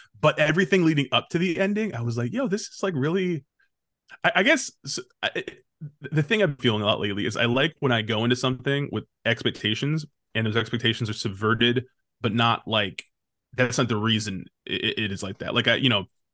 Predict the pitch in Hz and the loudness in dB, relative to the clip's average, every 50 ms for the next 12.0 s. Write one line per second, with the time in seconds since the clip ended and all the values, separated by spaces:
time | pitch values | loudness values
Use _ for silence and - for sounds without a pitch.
0 | _ _ _ _ _ _ _ _ _ _ _ _ _ 135 131 123 120 120 - 120 | _ _ _ _ _ _ _ _ _ _ _ _ _ 4 6 6 4 4 4 0
1 | 110 - 110 101 - - 95 92 87 - 127 120 131 117 113 107 104 110 107 95 | 0 0 -4 -8 -10 -10 -14 -14 -4 -4 0 2 2 2 2 2 0 -2 -2 -2
2 | 107 104 104 101 98 - - 107 110 110 - 113 107 - 104 104 104 98 - - | -2 -2 0 -2 -2 -4 -2 -2 -2 0 0 0 -2 -2 -2 -4 -4 -4 -6 -8
3 | - - - _ - _ _ _ 104 123 120 120 113 113 110 110 107 104 - 107 | -12 -14 -18 _ -20 _ _ _ 0 2 2 4 4 4 4 4 2 0 0 0
4 | 104 107 107 104 101 104 98 90 98 101 101 101 104 113 110 - - - - - | 0 0 0 -2 -4 -4 -6 -6 -4 -4 -4 0 2 2 0 0 -2 -6 -8 -8
5 | - - - - - - 120 120 127 113 110 120 113 110 110 104 113 110 110 113 | -8 -10 -12 -12 -4 -2 0 0 2 2 4 4 6 4 4 2 0 0 0 0
6 | 104 107 107 101 - 107 - - - 113 107 107 104 127 131 123 - - 107 101 | 2 2 0 2 2 2 0 0 -2 -4 -4 -2 2 2 2 2 2 -2 -4 -4
7 | - 98 101 98 - 110 104 95 104 107 104 - 120 113 113 117 - 185 123 - | -4 -4 -4 -4 -4 -4 -4 -2 -2 -2 -2 0 0 0 0 4 4 4 4 4
8 | - - - _ _ - - - - - _ 113 113 110 110 110 107 - 110 113 | 0 -8 -16 _ _ -20 -20 -20 -20 -6 _ 0 2 2 4 2 2 2 4 4
9 | 107 104 104 98 95 95 90 - - _ _ _ _ - 117 113 107 107 107 104 | 4 4 2 0 -4 -6 -10 -12 -14 _ _ _ _ 2 2 4 4 4 4 4
10 | 104 113 110 117 117 113 - 127 113 107 104 98 98 107 104 104 98 78 95 - | 4 4 4 4 2 0 0 0 2 2 2 2 2 2 2 2 0 -2 -4 -2
11 | - 113 107 - - - 110 107 107 110 107 107 107 104 - - 98 101 101 95 | 0 0 0 0 0 0 0 2 2 2 2 2 2 0 -2 -2 0 0 0 -2